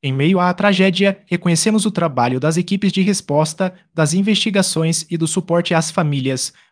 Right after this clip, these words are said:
na esperança de que lições sejam extraídas para aprimorar a segurança no local de trabalho.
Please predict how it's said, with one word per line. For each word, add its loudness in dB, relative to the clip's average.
na 0
esperança 0
de -2
que -4
lições 0
sejam 0
extraídas 0
para -2
aprimorar 2
a 0
segurança 0
no 0
local 0
de -2
trabalho. -2